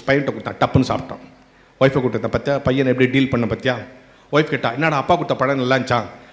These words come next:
அவன் சொன்னான், "பழம் நல்லா இருந்துச்சுமா, கொட்டையை மட்டும் துப்பிட்டேன்ட்டான்." நான் முதல்ல சொன்னது இன்டெலிஜென்ட் ஸ்மார்ட்னஸ்,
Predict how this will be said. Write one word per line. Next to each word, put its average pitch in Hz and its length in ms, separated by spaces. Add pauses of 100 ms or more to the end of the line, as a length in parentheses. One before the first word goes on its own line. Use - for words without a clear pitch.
(160)
அவன் 131 140
சொன்னான், 151 240
"பழம் 156 220
நல்லா 143 180
இருந்துச்சுமா, 139 300
கொட்டையை 139 280
மட்டும் 139 240
துப்பிட்டேன்ட்டான்." 127 520 (2000)
நான் 131 240
முதல்ல 180 380
சொன்னது 151 460
இன்டெலிஜென்ட் 160 760 (460)
ஸ்மார்ட்னஸ், 156 720